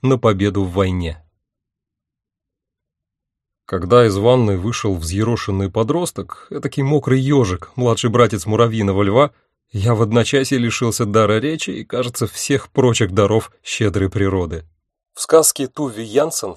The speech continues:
"Шляпа волшебника" муравьиный лев, обладающий репутацией чрезвычайно грозного чудовища, побывав в волшебной шляпе, превращается в печального маленького ёжика, а песок, соответственно, в воду,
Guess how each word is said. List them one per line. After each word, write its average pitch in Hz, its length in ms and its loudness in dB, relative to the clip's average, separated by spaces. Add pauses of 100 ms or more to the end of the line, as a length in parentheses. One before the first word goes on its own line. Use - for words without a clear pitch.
"Шляпа 113 380 0
волшебника" 98 720 -2
муравьиный 113 560 0
лев, 185 320 -4
обладающий 117 640 0
репутацией 107 520 -4
чрезвычайно 110 640 -4
грозного 95 480 -2
чудовища, 156 640 -6 (300)
побывав 143 440 2
в 107 80 -12
волшебной 101 520 0
шляпе, 160 420 0 (180)
превращается 127 680 -2
в - 80 -20
печального 156 580 0
маленького 127 520 2
ёжика, 113 640 -6 (320)
а 120 100 4
песок, 185 360 -4
соответственно, 131 640 -2
в 107 120 -12
воду, 107 420 -4